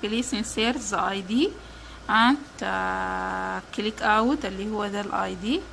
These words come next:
مكتوب عليه هيموجلوبين اي وان سي. طبعا لازم نتأكد من اللوت نمبر، آه، اللي مكتوب، آه، هنا على الاي دي. بعدين بيظهر لنا لما تظهر الريزلت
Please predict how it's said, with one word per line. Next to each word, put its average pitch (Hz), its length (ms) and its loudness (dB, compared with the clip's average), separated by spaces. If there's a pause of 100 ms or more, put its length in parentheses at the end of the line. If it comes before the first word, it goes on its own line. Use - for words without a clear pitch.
(160)
مكتوب 196 280 -8
عليه 185 160 -4
هيموجلوبين 185 560 -6
اي 202 120 -6
وان 202 140 -4
سي. 214 200 -6
طبعا 208 280 -2
لازم 208 240 -2
نتأكد 196 440 -6
من 190 120 -6
اللوت 196 320 -4
نمبر، 226 340 2 (640)
آه، 190 580 -2
اللي 190 180 -6
مكتوب، 196 440 -4 (100)
آه، 185 300 0
هنا 202 260 -2
على 196 300 0
الاي 185 760 -4
دي. 233 180 2
بعدين 208 600 -2
بيظهر 190 480 -4
لنا 208 220 -2
لما 185 260 -6
تظهر 190 440 -6
الريزلت 180 840 -2